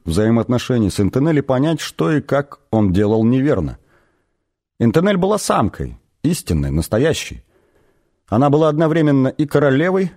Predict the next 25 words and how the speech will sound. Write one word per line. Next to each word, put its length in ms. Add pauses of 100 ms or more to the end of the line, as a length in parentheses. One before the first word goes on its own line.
(140)
которой 320
должно 520
было 220
повелевать 440
самцами, 540 (500)
и 120
шлюхой, 760
наслаждающейся 880
своей 380
похотью – 640 (360)
но 360
и 220
использующей 800
ее 260
в 80
качестве 480
вожжей, 680 (300)
с 100
помощью 340
которых 340
она 120
могла 300
эффективно 560
управлять 380
мужчинами. 540